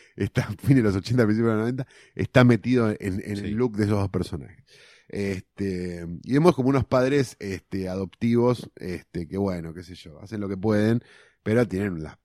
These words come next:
Speaker 1: bolas por el piso, la
Speaker 2: Sí,
Speaker 1: criatura,
Speaker 2: sí, sí.
Speaker 1: ¿no? Vamos a
Speaker 2: Sí.
Speaker 1: decirlo.
Speaker 2: Sí.
Speaker 1: Eh, en paralelo vemos a Sarah Connor también, eh, internada en un psiquiátrico donde,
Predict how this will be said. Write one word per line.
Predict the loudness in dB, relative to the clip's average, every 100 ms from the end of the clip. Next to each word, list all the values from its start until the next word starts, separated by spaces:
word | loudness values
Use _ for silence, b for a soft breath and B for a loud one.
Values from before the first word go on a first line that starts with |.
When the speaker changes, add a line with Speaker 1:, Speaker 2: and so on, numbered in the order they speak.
| -12
Speaker 1:
bolas | -6 -4 -6
por | -10 -16
el |
piso, | -12 -12 -12 -14
la | -10
Speaker 2:
Sí, |
Speaker 1:
criatura, | -10 -8 -10 -10
Speaker 2:
sí, |
sí. | -8
Speaker 1:
¿no? | -8 -6
Vamos | -4 -2
a | 0
Speaker 2:
Sí. |
Speaker 1:
decirlo. | 0 0 -2 -10 -14 b b b b
Speaker 2:
Sí. | -2
Speaker 1:
Eh, | 0 0 0 0
en | 2 4
paralelo | 6 8 10 10 8 6 8
vemos | 8 8 8 6 2
a | 2 4
Sarah | 4 4
Connor | 8 8 8 6
también, | 2 2 2 4 2 0 -4
eh, | -2 -2 -2
internada | -4 -2 2 2 2 0 0
en | 2
un | 2
psiquiátrico | 0 -4 -2 0 -2 0 2
donde, | 2 0